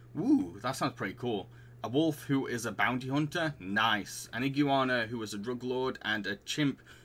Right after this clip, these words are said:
who is a former soldier and now the head of a terrorist group. And he's also a werewolf. That sounds pretty cool. Uh,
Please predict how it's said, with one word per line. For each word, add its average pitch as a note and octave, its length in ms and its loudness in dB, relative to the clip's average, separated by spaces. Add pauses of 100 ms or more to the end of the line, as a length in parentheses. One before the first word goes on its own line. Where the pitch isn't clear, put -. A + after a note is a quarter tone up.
who A#2 120 -4
is A2 100 -4
a G#2+ 60 -2
former A2 260 -4
soldier D#3 420 2
and A#2+ 220 2
now A#2 120 2
the G#2+ 140 -2
head B2+ 260 -6
of A#2 80 -8
a A#2 60 -6
terrorist C3 460 -2
group. G#2+ 200 -4 (300)
And A2+ 80 -4
he's A2+ 100 -4
also A#2 200 -4
a - 20 0
werewolf. G2+ 640 -2
That - 140 -8
sounds A3+ 180 0
pretty A#3+ 220 0
cool. E4+ 480 -2 (500)
Uh, B2+ 520 4